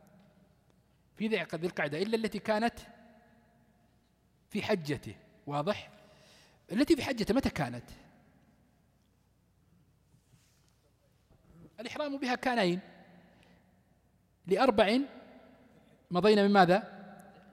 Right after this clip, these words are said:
من ذي الحجة، لكن النبي أحرم وين؟ في ذي الحليفة. لأربع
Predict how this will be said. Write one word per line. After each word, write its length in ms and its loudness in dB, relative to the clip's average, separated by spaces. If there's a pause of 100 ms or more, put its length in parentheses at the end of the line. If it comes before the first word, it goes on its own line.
(140)
من 100 0
ذي 120 -4
الحجة، 360 0
لكن 220 -2
النبي 200 2
أحرم 260 0
وين؟ 240 0 (1900)
في 120 0
ذي 80 2
الحليفة. 380 8
لأربع 460 6